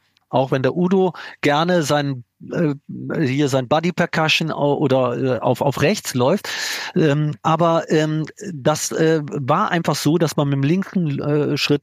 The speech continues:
losläuft und, ähm, dann durfte ein jeder gehen, wie es ihm gefällt, sozusagen.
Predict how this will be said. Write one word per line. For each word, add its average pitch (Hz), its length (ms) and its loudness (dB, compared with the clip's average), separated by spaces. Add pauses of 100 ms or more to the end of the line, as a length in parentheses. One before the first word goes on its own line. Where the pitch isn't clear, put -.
losläuft 214 880 2 (480)
und, 170 480 0
ähm, 151 380 0 (120)
dann 147 320 0
durfte 226 380 2
ein 170 160 0
jeder 165 300 2
gehen, 143 320 0
wie 151 60 0
es - 100 -4
ihm 160 100 -2
gefällt, 147 460 0
sozusagen. 107 760 -4